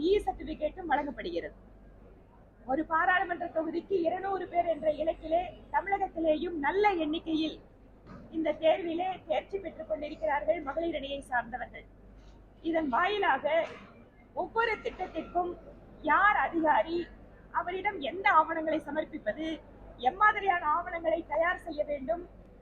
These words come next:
அந்த அதிகாரியிடம் சென்று பேசுவது என்று களத்திலே தங்களை சுற்றி இருக்கக்கூடிய பெண்களுக்கு இந்த திட்டத்தின் வாயிலாக தெரிந்து கொள்வதன் வாயிலாக உதவி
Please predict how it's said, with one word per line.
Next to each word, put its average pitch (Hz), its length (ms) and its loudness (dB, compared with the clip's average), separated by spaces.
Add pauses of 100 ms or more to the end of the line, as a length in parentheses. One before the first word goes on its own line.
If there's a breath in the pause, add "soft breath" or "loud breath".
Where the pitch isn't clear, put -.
(120)
அந்த 302 120 -2 (120)
அதிகாரியிடம் 392 640 4
சென்று 311 220 -2 (100)
பேசுவது 330 400 -2 (120)
என்று 277 240 -4 (480)
களத்திலே 349 640 2 (220)
தங்களை 311 340 0
சுற்றி 349 280 -8
இருக்கக்கூடிய 339 520 -4 (100)
பெண்களுக்கு 359 640 -2
இந்த 294 240 -4
திட்டத்தின் 339 480 -6
வாயிலாக 311 640 2
தெரிந்து 370 320 -2
கொள்வதன் 302 440 0
வாயிலாக 285 420 -2 (520)
உதவி 440 240 0